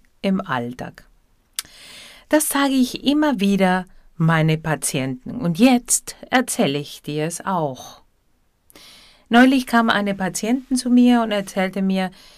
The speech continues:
wie schlecht ihr ginge und dass sie auf nichts Lust hatte und dass sie überhaupt nicht motiviert war,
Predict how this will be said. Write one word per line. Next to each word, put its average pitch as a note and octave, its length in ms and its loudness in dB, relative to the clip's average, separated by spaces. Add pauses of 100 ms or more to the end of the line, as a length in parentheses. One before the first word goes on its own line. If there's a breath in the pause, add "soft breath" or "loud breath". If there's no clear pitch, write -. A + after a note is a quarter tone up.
(160 loud breath)
wie E3 180 -4
schlecht - 560 -6
ihr B2 300 -6 (640)
ginge D3 520 -6 (580 loud breath)
und F#3+ 400 -2
dass F3+ 240 -2
sie F#3+ 340 -2
auf E3 360 -6 (120)
nichts - 560 -2
Lust C3+ 300 -4
hatte C#3 580 -6
und E3+ 280 -6
dass E3 300 -4
sie E3+ 480 -4
überhaupt E3 760 -2 (680 soft breath)
nicht E3 300 -4
motiviert E3 720 -2
war, C#3+ 400 -4